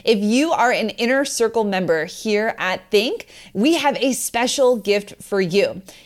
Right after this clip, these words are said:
Inside of your membership area, we have a second interview, a part two to this interview with Chalene Johnson, exclusive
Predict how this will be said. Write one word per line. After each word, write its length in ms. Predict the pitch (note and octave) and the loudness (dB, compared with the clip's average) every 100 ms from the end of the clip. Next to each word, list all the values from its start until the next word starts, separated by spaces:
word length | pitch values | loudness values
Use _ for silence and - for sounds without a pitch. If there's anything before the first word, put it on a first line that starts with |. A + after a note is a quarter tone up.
| _ | _
Inside 420 | A#3 B3+ B3+ C4+ C4 | 0 2 2 2 2
of 80 | |
your 100 | B3 | 2
membership 400 | A#3 A3 A#3+ B3 - | 2 2 0 -2 -2
area, 360 | A3+ A#3+ B3 | 2 4 2
we 260 | G#3+ A3 C4+ | 2 -2 -2
have 320 | - A#3 A3+ | -4 -2 -2
a 160 | - A#3+ | 0 -2
second 520 | - - A3+ B3+ C4 | -4 -4 -4 -2 -6
interview, 460 | - F#3+ F3 D3 A#2+ | -4 -2 -2 -2 -2
a 140 | G#3+ | -2
part 500 | A3+ - - C4 - | -4 -6 0 0 -2
two 380 | - C4 G#3+ D#3+ | -6 0 0 0
to 180 | - G3 | -2 -4
this 240 | E3 A#3+ A#3+ | 0 0 -2
interview 400 | F#3+ F3 F3+ F3+ | -6 -2 0 0
with 220 | E3+ F3 | -2 -4
Chalene 360 | - F3 F3 | -4 -6 -6
Johnson, 420 | E3 D3 - - A2 | -6 -8 -8 -10 -6
exclusive 800 | A3 - - G4+ G#4+ A3+ A3+ | -6 -6 -2 0 2 2 2